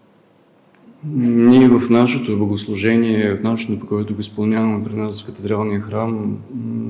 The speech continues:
не използваме антифонно пеене. Даже в руската традиция той почти не е познат, но в, а, богослуженията в гръцките църкви антифонното пеене се практикува. Обикновено имаме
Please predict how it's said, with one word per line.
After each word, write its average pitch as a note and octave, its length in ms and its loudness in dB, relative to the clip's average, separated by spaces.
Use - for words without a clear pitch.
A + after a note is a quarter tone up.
не A#2 100 -2
използваме A2 680 -4
антифонно G2+ 720 -12
пеене. G2+ 280 -8
Даже A2+ 440 -6
в G#2 120 -10
руската A#2 360 -2
традиция G#2+ 480 -2
той G#2 220 -4
почти - 300 -8
не G#2+ 180 -6
е G2+ 80 -6
познат, A2+ 460 -4
но A2+ 100 2
в, A2 480 -4
а, G2+ 320 0
богослуженията G#2 1200 -4
в F#2+ 240 -8
гръцките B2+ 600 -4
църкви C3+ 720 -6
антифонното A#2 640 -6
пеене A2+ 280 -6
се - 180 -12
практикува. - 580 -10
Обикновено G#2 720 0
имаме G2 640 -2